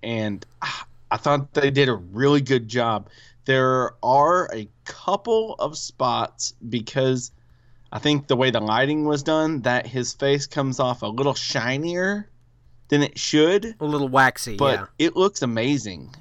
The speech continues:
Speaker 1: It looks amazing. They did a great job.
Speaker 2: Yeah, and I'm, I'm not going, I, I, I originally mentioned something about this that bothered me, but I'm going to disavow that because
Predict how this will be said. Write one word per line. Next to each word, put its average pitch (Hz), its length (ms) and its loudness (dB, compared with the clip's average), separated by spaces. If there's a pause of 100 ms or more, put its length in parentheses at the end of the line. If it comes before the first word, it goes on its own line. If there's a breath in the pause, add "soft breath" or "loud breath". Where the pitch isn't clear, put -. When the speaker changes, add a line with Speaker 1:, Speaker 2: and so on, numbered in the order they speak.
(160)
Speaker 1:
It 143 140 -2
looks 170 240 0
amazing. 98 500 -8 (120)
They 120 100 -4
did 156 160 2
a 151 40 2
great 123 280 0
job. 87 340 -4
Speaker 2:
Yeah, 208 300 6
and 202 180 2
I'm, 262 220 6 (480 loud breath)
I'm 269 280 4
not 202 320 4
going, 160 220 -2 (100)
I, 170 120 -6 (180)
I, 185 300 6
I 180 160 8
originally 143 500 0
mentioned 135 340 -2
something 120 320 -4
about 110 280 -6
this 117 160 -8
that 113 160 -12
bothered 107 280 -6
me, 98 120 -14
but 113 200 -12
I'm 175 300 4
going 175 300 2
to 147 340 4
disavow 123 680 -2
that 90 280 -14
because 113 680 -4